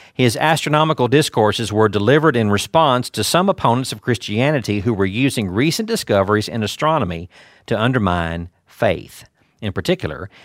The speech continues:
the observation of the vastness of the universe was being used to downplay the importance of man as creation's crown, or as the, the high point of God's creative work.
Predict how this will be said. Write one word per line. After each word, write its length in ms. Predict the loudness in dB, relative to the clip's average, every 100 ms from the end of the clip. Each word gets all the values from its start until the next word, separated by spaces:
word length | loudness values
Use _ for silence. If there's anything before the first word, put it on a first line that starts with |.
| -20 _
the 80 | 0
observation 640 | 2 2 2 4 4 2 0
of 120 | 0
the 140 | -2
vastness 960 | -4 0 2 4 4 2 -4 -6 -4 -6
of 160 | -6
the 100 | -4
universe 880 | 0 2 2 -2 -8 -10 -12 -12 -14 _ _ _ _ _ _ _ _ 0
was 160 | 0
being 240 | 4 2 4
used 260 | 2 2
to 60 | 0
downplay 720 | 0 2 2 2 0 0 0
the 100 | 0
importance 520 | -2 -2 -2 -2 -2
of 100 | -2
man 540 | 0 0 0 0 -2 -4
as 160 | -6
creation's 500 | -4 -2 -2 -4 -10
crown, 400 | -6 -4 -4 -6 -4
or 160 | 0
as 240 | 2 2 0
the, 240 | -4 -4 -8 -20 _
the 100 | -6
high 220 | -2 0 0
point 340 | -2 -4 -4
of 140 | -4
God's 500 | 0 2 2 0 -4 -14 -20
creative 640 | _ -2 0 0 -2 -6 -16 _ _
work. 460 | -6 0 0 -2 -12